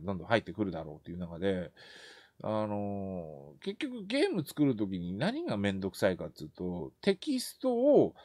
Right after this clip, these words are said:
ゲームプレイヤーが、その、考えうる限りの可能性をさ、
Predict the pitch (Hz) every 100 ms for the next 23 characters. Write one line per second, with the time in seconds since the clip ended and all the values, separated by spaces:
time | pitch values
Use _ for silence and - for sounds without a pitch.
0 | - - 131 226 254 262 214 220 240 262
1 | 226 143 95 90 90 113 85 76 _ _
2 | - 117 107 98 92 90 85 80 80 73
3 | 71 71 - 196 233 247 247 240 226 240
4 | 160 - 147 131 110 113 107 139 123 -
5 | 123 147 143 147 135 131 123 110 85